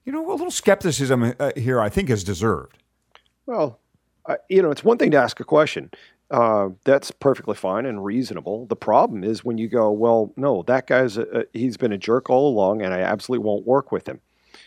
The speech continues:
Speaker 2: You know, it's as if because he has differing views, uh, from you, you, you won't even try to work with him. You just dis-, dismiss everything he does. And, you know, that's, that's just no good for society.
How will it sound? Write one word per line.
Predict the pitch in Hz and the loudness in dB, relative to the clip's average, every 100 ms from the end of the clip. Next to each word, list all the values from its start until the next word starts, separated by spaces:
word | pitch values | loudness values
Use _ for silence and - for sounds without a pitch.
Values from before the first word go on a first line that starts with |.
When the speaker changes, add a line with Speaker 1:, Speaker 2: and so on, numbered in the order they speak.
| _ - | _ -6
Speaker 2:
You | 107 | -4
know, | 90 90 | -4 -4
it's | 160 143 | -2 -2
as | 160 120 | 0 2
if | 120 - | 0 0
because | 123 - 180 180 175 - _ _ _ | -8 -2 2 4 2 -4 _ _ _
he | - 147 156 151 | -10 -4 -2 -2
has | 123 120 120 | -2 -2 0
differing | 151 147 135 | -2 -2 -4
views, | 107 147 160 - - _ | 0 2 2 0 -16 _
uh, | 131 120 113 110 | -2 0 0 -2
from | - 117 | -4 -6
you, | 113 101 98 _ _ _ - | -4 -4 -6 _ _ _ 0
you, | 151 139 - | 2 2 0
you | 143 127 | -2 -2
won't | 117 165 156 151 - _ _ _ - | 4 6 6 2 -10 _ _ _ -2
even | 202 196 165 117 | 2 4 2 0
try | - 139 131 | -2 2 4
to | 123 | 4
work | 117 123 110 | 2 0 -2
with | 87 | -6
him. | 80 | -8
You | 87 | -8
just | - 127 117 | -6 -6 -4
dis-, | 123 123 - - - | -2 -2 -6 -20 -2
dismiss | 139 - 151 131 - - | -2 0 0 -2 -2 2
everything | 135 151 143 110 | 2 2 0 -2
he | 120 | 0
does. | 104 80 52 - _ - - _ - | 2 0 -4 -14 _ -20 -20 _ -4
And, | 120 120 127 101 - _ | -2 0 -2 -6 -16 _
you | - | -10
know, | 160 156 | -6 0
that's, | 190 - - | 0 -2 -2
that's | 127 147 | 0 0
just | 220 - | -4 0
no | 104 | 0
good | 101 95 | 2 0
for | 101 | -2
society. | - - 120 165 - | -4 0 0 0 -6